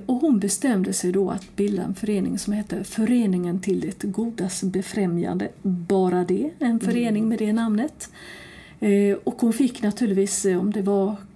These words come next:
Speaker 1: kronprinsen eller kronprinsessan dåvarande, som högsta beskyddare. De, eh, den här föreningen, den gick ut på att man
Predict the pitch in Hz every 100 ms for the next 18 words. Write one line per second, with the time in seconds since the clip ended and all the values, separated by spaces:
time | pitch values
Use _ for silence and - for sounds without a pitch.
0 | - - - - - - - 240 262 220
1 | 240 269 269 302 311 302 - 311 302 311
2 | 294 311 302 190 185 190 208 196 160 -
3 | - - 196 - - - - 190 190 196
4 | 214 - - 190 190 202 180 - - 196
5 | - - - - - - - 285 254 233
6 | 233 226 220 226 277 330 330 339 254 190
7 | 202 202 233 285 320 247 - 196 196 202